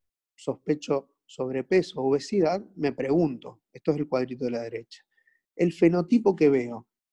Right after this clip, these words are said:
es normal o tiene alguna dismorfia? Bueno, si tiene alguna dismorfia, depende cuáles son las características de su fenotipo, pensaré en algunos síndromes.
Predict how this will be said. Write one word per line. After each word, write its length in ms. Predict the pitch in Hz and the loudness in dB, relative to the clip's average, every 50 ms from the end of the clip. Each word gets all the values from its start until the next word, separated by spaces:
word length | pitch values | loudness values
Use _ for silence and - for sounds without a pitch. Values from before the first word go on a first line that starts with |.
| _ _ | _ _
es 340 | - 170 170 - - - - | -2 -2 -2 -2 -4 -8 -10
normal 720 | - 147 151 151 151 147 156 165 208 247 277 302 302 330 - | -4 0 2 2 2 2 2 0 0 0 0 -2 -2 -4 0
o 180 | - 156 151 - | 2 2 2 2
tiene 220 | - 180 185 185 | 0 0 0 0
alguna 340 | 165 156 156 170 175 165 147 | 0 0 0 0 0 0 -2
dismorfia? 760 | 135 131 123 _ 135 131 123 123 - - _ _ - - - _ _ _ _ _ _ _ | -4 -4 -8 _ -8 -8 -6 -6 -8 -12 _ _ -20 -20 -20 _ _ _ _ _ _ _
Bueno, 260 | 175 175 156 131 113 | 0 0 0 0 -2
si 160 | - - - 120 | -8 -12 -16 -8
tiene 220 | - 135 139 151 | -4 -2 0 0
alguna 280 | 147 143 151 151 160 160 | 0 2 2 0 2 2
dismorfia, 600 | 165 185 175 - 156 151 165 170 - - 151 135 | 0 -2 -2 -2 -2 -2 -2 -2 -2 -2 -4 -2
depende 540 | 131 127 131 - 147 151 156 151 135 131 _ _ _ _ _ _ _ _ _ _ | -4 -4 -4 -4 -4 -2 -2 -2 -4 -4 _ _ _ _ _ _ _ _ _ _
cuáles 340 | _ - 151 147 147 139 - | _ 2 4 4 4 2 -2
son 360 | - - 175 170 156 135 123 | -2 -2 0 0 0 -2 -6
las 120 | 120 120 - | -10 -12 -10
características 960 | _ 135 123 127 120 - - 131 147 156 151 _ - 123 - 123 117 - _ _ _ _ _ _ - | _ -10 -8 -8 -12 -10 -8 -6 -6 -6 -8 _ -18 -16 -14 -14 -14 -14 _ _ _ _ _ _ -16
de 80 | 117 | -14
su 140 | - - 131 | -8 -8 -8
fenotipo, 720 | - - 160 156 170 208 202 - 180 170 160 - 208 208 | 0 0 2 2 2 0 0 -2 -4 -2 0 0 0 2
pensaré 500 | 208 151 139 135 - 135 127 135 135 143 | 0 -2 -4 -2 -4 -6 -6 -4 -2 -2
en 120 | 147 139 135 | -2 -2 -4
algunos 380 | 127 123 127 139 139 135 - | -6 -4 -4 -4 -4 -4 -6
síndromes. 760 | - - 127 127 127 123 120 110 110 113 113 123 - - _ | -8 -8 -8 -8 -8 -8 -8 -10 -10 -12 -16 -20 -20 -20 _